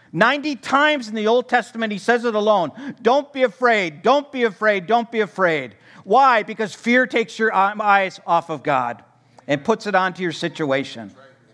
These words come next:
He says, "Don't be afraid. Get, Joseph, this is God's doing. She is a woman of integrity. She hasn't been unfaithful to you. This is God's doing, Joseph. Take Mary home as your wife and give him the name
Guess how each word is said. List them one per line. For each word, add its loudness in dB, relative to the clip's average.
He 0
says, -2
"Don't 0
be -2
afraid. -2
Get, -8
Joseph, 0
this -2
is -6
God's 0
doing. -10
She 0
is 0
a 0
woman 0
of -2
integrity. -4
She 2
hasn't 0
been 0
unfaithful -4
to -6
you. -6
This 0
is -8
God's 0
doing, -4
Joseph. -4
Take -2
Mary -2
home -2
as -6
your -2
wife 0
and -6
give -4
him -6
the -2
name -4